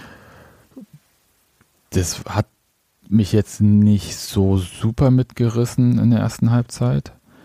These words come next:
Es war aber auch nicht so passiv wie gegen Saint-Gilloise. Weiß, äh,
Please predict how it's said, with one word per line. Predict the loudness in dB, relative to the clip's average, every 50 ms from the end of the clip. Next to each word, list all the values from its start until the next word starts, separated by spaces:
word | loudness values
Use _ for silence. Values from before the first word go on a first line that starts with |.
| _ _ _ _ _
Es | -14 -8 -2
war | 0 0 2 2
aber | 2 4 4 2 2
auch | 2 2 2
nicht | 2 0 0 -2
so | -2 0 0
passiv | 0 0 -2 -2 -2 -4 -2 -4 -6 -6 -6 -8
wie | -4 -2 0 0 2 2 0 -2 -4 _
gegen | -4 -2 -2 -2 0 0 2 2 2 2 2 0 0
Saint-Gilloise. | -2 -2 0 0 0 0 0 0 0 0 0 -2 -2 -4 -6 -8 -16 -20 _ -20 _ _ _ _ _ _ _ _ _ _ -8
Weiß, | -6 -6 -6 -6
äh, | -8 -6 -6 -6 -8